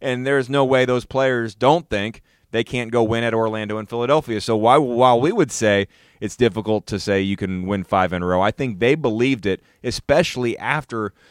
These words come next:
the loss to Cleveland. So it's difficult to put everything in perspective and think too much big picture, knowing they've not won five in a row yet, and they have this game against O-, Atlanta with so many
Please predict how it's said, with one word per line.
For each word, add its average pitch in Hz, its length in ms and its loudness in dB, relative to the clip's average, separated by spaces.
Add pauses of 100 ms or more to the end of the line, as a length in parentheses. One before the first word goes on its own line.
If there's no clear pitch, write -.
(260)
the 113 100 0
loss 110 300 4
to 117 100 -6
Cleveland. 85 540 -4
So 104 320 2 (500)
it's 110 160 -2
difficult 160 480 2
to 135 60 -6
put 135 240 4
everything 143 300 2
in 135 100 -4
perspective 127 640 -2
and 107 160 -8
think 123 200 -8
too 135 140 -10
much 120 240 -8
big 123 200 -6
picture, 123 360 -8
knowing 113 400 -6
they've 104 260 -6
not 104 320 -8 (320)
won 110 320 -6
five 117 320 -4
in 117 80 -10
a 117 60 -10
row 117 180 -4
yet, 113 220 -6
and 98 100 -12
they 92 60 -12
have 110 280 -8
this 113 200 -10
game 113 220 -10
against 107 320 -12
O-, 104 200 -10 (300)
Atlanta 104 440 -6
with 95 180 -8
so 107 180 -8
many 104 320 -8